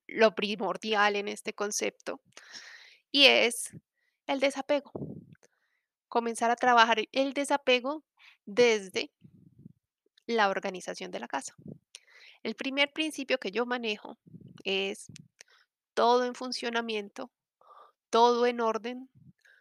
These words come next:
todo en uso. Es vital que todo, o sea, tener las mínimas cosas, mejor poquitas, pero que sean las cosas que te hacen feliz, que sean las cosas que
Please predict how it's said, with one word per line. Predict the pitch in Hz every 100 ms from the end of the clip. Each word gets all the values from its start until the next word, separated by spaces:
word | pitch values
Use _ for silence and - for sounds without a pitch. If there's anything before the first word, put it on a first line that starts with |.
| _ _
todo | 220 214 202
en | 208 202
uso. | 185 - - - - _ _ _ - - _ _ _ -
Es | 226 - - _ _ _ _ _ _ _ -
vital | 185 196 185 214 202 196 185 185 - -
que | 185 - _ _
todo, | 214 214 220 208 196 208 _ - - - _ -
o | - -
sea, | 185
tener | - 208 208 196
las | 214 226 233
mínimas | 254 269 285 262 -
cosas, | 214 214 214 - - -
mejor | 202 190 202 202
poquitas, | - 240 - 254 233 254
pero | - 202 -
que | 185
sean | 196 202 233
las | 208 - - _ _ _ -
cosas | 196 214 -
que | 202
te | 190 185
hacen | 208 208
feliz, | - 208 233 240 254 - - _ - - _ -
que | 185
sean | 196 196
las | 202
cosas | - 196 196 -
que | 190